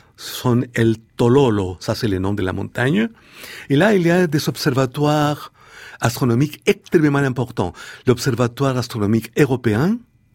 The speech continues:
est placé là. Et pour quelle raison ? Parce que il n'y a pas la,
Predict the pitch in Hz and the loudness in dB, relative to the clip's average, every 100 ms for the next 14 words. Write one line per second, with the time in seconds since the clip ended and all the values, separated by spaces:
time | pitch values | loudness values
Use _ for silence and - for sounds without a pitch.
0 | _ - 107 98 - 143 - _ _ 143 | _ -4 -4 -4 -4 -4 -8 _ _ -2
1 | 107 - _ _ _ _ - - - - | -2 -4 _ _ _ _ -20 -20 -20 -4
2 | 156 123 123 - 135 123 113 - 208 247 | -2 0 -2 2 0 0 -4 -2 -4 -4
3 | _ - - _ _ 113 - - 117 113 | _ -20 -20 _ _ -2 -2 0 2 4
4 | 113 - _ 127 110 104 _ 131 127 117 | 0 -6 _ -2 0 -4 _ -2 0 -2
5 | 101 92 92 101 | -2 -4 -8 -12